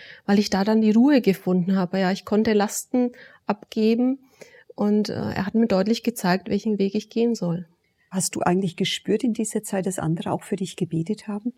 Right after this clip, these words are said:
Speaker 1: Ja, sehr. Also ich habe gespürt, besonders, ich habe auch immer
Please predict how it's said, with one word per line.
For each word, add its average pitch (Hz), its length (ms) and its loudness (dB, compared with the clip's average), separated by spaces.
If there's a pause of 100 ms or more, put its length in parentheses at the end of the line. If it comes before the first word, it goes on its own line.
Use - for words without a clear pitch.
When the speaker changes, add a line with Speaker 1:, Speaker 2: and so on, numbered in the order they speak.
(100)
Speaker 1:
Ja, 202 340 2
sehr. 190 360 -2 (1040)
Also 202 280 2
ich - 540 -2
habe - 160 -8
gespürt, 233 760 2
besonders, 208 580 2
ich - 140 -6
habe 208 160 -4
auch 202 140 0
immer 208 380 2